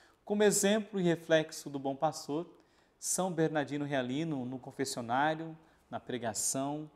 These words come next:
na direção espiritual, salvou muitas almas e se destacou por isso. E com oitenta e seis anos de idade, partiu para junto de Deus no dia dois de julho de mil seiscentos e dezesseis.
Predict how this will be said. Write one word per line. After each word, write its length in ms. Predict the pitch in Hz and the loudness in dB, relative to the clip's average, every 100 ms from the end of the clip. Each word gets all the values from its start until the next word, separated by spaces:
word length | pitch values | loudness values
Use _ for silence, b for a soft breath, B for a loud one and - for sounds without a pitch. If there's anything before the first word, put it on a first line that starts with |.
| _ | _
na 80 | - | -10
direção 400 | 117 127 123 135 | -8 -6 -6 -6
espiritual, 920 | 135 - 131 - 113 123 147 160 160 b b b _ - - | -8 -8 -10 -8 0 2 2 0 -10 b b b _ -20 -10
salvou 400 | - 156 135 156 | 4 4 6 2
muitas 440 | 156 180 180 156 131 | 2 -2 2 2 2
almas 260 | 151 160 | 0 0
e 40 | - | -6
se 60 | |
destacou 480 | 147 - 165 - 151 | -8 0 0 2 -2
por 220 | 139 165 | -2 -4
isso. 340 | 104 - - - _ b b b - | -2 -8 -12 -14 _ b b b -10
E 80 | 196 | -4
com 320 | 175 170 185 - _ - | -2 -2 -4 -14 _ -6
oitenta 640 | 151 131 - 190 208 202 | -4 -4 -4 -4 -4 -2
e 80 | 165 | -4
seis 460 | - - 175 151 139 | -2 -2 0 0 -4
anos 260 | 139 131 | -4 -6
de 80 | 139 | -6
idade, 540 | 147 113 120 123 135 - | 0 2 2 0 -10 -6
partiu 360 | 160 156 - 143 | -4 -4 -8 -6
para 220 | 139 123 | -4 -4
junto 180 | 131 123 | -8 -12
de 100 | 147 | -10
Deus 300 | 131 127 139 | -4 -2 -2
no 80 | 156 | -6
dia 180 | 139 151 | -6 -6
dois 320 | 135 156 170 | -2 -2 -2
de 100 | 175 | -6
julho 440 | 147 139 147 170 B B B _ | -6 -4 -4 -6 B B B _
de 160 | 131 | -8
mil 300 | 123 131 190 | -6 -2 -2
seiscentos 760 | 196 - 156 - 147 151 151 143 | -2 -4 -4 -4 -6 -8 -10 -12
e 60 | |
dezesseis. 800 | 139 139 156 - 98 92 - - | -10 -6 -4 -4 -6 -8 -8 -10